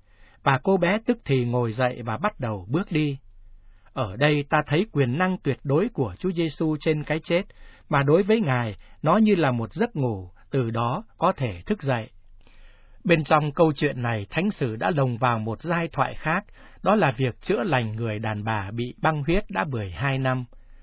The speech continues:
Vì căn bệnh này mà theo nền văn hóa thời đó, khiến cho bà bị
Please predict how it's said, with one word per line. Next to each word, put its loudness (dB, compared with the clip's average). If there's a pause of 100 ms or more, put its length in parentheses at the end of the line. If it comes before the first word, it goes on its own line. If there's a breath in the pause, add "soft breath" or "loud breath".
(300 soft breath)
Vì 4
căn 2
bệnh -2
này 0
mà -2
theo -2
nền -4
văn 0
hóa 2
thời -4
đó, -2 (260 soft breath)
khiến 2
cho 4
bà 0
bị -4